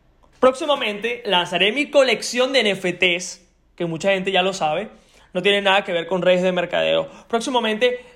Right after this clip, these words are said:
empezaremos a reinvertir en propiedades inmobiliarias aquí en España,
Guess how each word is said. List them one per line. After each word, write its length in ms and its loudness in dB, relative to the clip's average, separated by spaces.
empezaremos 760 0
a 120 4
reinvertir 840 -4
en 140 -2
propiedades 540 2
inmobiliarias 960 0
aquí 260 -4
en 80 -6
España, 580 -2